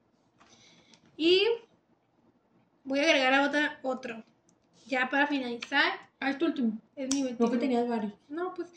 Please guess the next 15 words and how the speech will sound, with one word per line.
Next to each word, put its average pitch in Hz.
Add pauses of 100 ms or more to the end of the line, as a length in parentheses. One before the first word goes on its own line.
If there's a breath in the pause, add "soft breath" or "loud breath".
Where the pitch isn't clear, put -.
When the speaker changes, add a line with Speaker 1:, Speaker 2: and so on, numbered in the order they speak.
(220 loud breath)
Speaker 1:
es 339
que 427 (120)
miren, 311
yo 339 (240)
aquí 320
haciendo 339
trampa. 254 (220 loud breath)
Yo 311
a 381
todos 440
mis 466
juzgandos 302
les 349
deseo 269
felicidad, 269